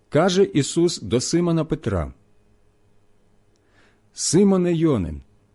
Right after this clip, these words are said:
чи любиш ти мене більш, ніж оці?»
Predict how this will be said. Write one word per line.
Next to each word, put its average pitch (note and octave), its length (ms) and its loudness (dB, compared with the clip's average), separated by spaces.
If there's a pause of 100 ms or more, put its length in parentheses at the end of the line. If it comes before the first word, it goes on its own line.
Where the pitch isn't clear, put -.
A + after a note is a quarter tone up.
(540)
чи C3+ 220 2
любиш D#3+ 480 4
ти F3+ 160 2
мене C3+ 360 2
більш, F2+ 600 -2 (260)
ніж B2 340 0
оці?» C#3+ 380 -4